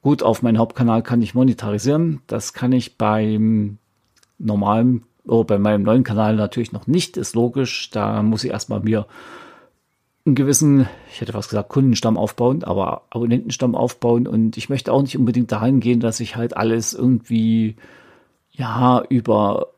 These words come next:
ja, Mitgliedschaften oder sowas dann mache später,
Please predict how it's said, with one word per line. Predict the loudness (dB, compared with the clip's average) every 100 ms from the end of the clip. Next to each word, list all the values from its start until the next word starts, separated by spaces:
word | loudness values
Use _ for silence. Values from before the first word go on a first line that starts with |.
| _ _ _ _ _ _ _ _ _ _ _ _ _ _
ja, | -8 -4
Mitgliedschaften | -2 -2 -6 -2 0 0 0 0
oder | 0
sowas | 0 0 -2 -2
dann | -2
mache | 0 -2
später, | -4 -2 0 0 -2